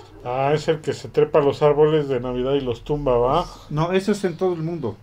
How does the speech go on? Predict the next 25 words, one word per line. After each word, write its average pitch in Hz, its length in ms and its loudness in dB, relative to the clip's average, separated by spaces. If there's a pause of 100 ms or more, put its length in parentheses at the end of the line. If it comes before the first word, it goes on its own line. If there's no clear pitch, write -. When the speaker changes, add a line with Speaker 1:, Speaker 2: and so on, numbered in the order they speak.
Speaker 2:
No 139 180 -4
nada 170 160 2
Speaker 1:
Ah. - 40 0
Speaker 2:
más 160 160 0
es 151 160 -4
en 139 140 -4
Islandia, 131 640 -4
güey. 117 160 -14 (300)
Speaker 1:
Sí, 202 280 -8
yo 214 120 -4
tenía 190 240 -4
una 185 160 0
prima 165 420 -6
que 127 120 -18
como 139 260 -6
tres 160 220 -4
veces 160 200 -4
se 135 120 -8
le 127 80 -2
apareció, 120 560 -6
pero 151 160 2
era 156 140 2
su 110 100 -10
propio 123 360 -6
gato. 214 200 -4